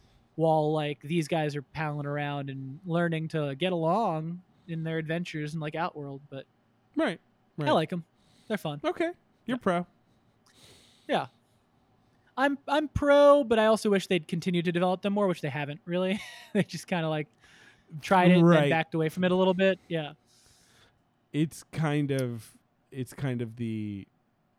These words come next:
Speaker 2: it's kind of telling that they did not retain these characters universally for the next game,
Speaker 1: Yeah,
Speaker 2: that they kinda
Speaker 1: but
Speaker 2: threw
Speaker 1: yes.
Speaker 2: them to the side. Sure.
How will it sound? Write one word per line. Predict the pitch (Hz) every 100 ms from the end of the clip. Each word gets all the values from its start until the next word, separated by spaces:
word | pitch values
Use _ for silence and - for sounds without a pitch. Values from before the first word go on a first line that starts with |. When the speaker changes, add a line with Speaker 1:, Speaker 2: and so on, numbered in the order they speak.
| _
Speaker 2:
it's | 147 127
kind | - 185
of | 151
telling | 170 156 135
that | 123 113
they | 123
did | 117 107
not | 120 117 110 - _ -
retain | 117 - 123 110
these | 101 101
characters | - 113 95 - 95 90 98 110
universally | 95 87 90 - - 90 87 _ _ _ _ _ _
for | 127
the | 98
next | 98 - -
game, | 208
Speaker 1:
Yeah, | 185 120
Speaker 2:
that | 113
they | 101
kinda | 110 95
Speaker 1:
but | 180
Speaker 2:
threw | 160
Speaker 1:
yes. | - 87
Speaker 2:
them |
to | -
the | 82
side. | - - -
Sure. | - 101